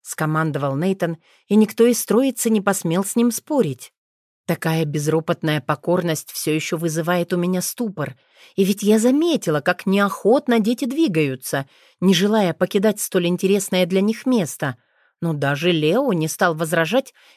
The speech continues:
и выбрался из бассейна, хоть и поджал губы от недовольства. «Давайте скорее!» Поднявшись, Нейтан сам завернул всю троицу в полотенце и погнал их в сторону дома. Тучи приближались очень быстро.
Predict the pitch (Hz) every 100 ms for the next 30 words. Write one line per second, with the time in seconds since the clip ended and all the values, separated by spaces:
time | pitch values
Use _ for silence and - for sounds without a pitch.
0 | - 208 165 160 196 202 - 240 240 330
1 | - 180 165 165 - _ _ - 156 139
2 | 156 165 151 170 160 190 170 156 - 175
3 | 175 214 180 127 - 143 123 - _ _
4 | _ _ 135 135 131 135 131 165 160 143
5 | 120 120 _ _ _ 160 156 226 262 -
6 | 226 - 226 247 226 226 - 277 190 156
7 | 156 165 196 180 - 156 - 170 156 -
8 | 143 - 147 139 - 247 233 220 208 _
9 | _ _ _ 359 427 269 247 185 185 196
10 | 196 - - - 151 151 151 147 143 135
11 | 131 123 _ _ _ _ - 156 - 185
12 | 147 139 143 135 143 143 151 - 196 202
13 | 220 - 135 120